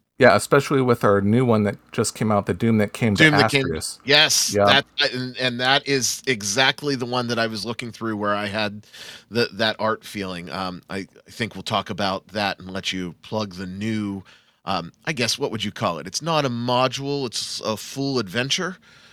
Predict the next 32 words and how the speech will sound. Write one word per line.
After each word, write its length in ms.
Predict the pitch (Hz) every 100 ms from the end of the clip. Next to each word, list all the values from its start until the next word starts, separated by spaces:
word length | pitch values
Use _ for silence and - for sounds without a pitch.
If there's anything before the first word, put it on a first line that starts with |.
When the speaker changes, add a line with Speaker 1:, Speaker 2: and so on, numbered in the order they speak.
| _ _ _
Speaker 1:
Full 200 | - 165
adventure 400 | 117 120 120 113
and 160 | 92 92
setting 320 | - 139 120
Speaker 2:
Yeah. 280 | 101 92 90
Speaker 1:
guide, 180 | 127 -
sword 300 | 156 151 131
and 120 | 113
sorcery. 600 | - 123 - 85 76 - _ _ _ _ -
Speaker 2:
Right, 200 | 165 - _ _ -
right. 140 | 170
Speaker 1:
Pulp 220 | 160 135
fantasy. 560 | - 113 107 - 82 113 - _ _ _ _
But, 220 | 139 127
you 100 | 135
know, 160 | 139 143
for 200 | 139 139
a 40 |
s-, 200 | 127 - - -
for 240 | - 143
a 120 | 123
second 600 | - - 185 - 120 104 -
idea 600 | 117 110 113 104 95 85 - _
that 180 | - 113
you're 140 | 117
gonna 240 | 110 123 123
grab 440 | 113 107 117 -
immediately 680 | 113 113 123 127 147 143 143
from 280 | 139 135 104
Iris 640 | 101 95 95 98 101 - - _ _ _ _ _ _ -
is 480 | 139 151 165 - - -
a, 520 | 123 117 117 113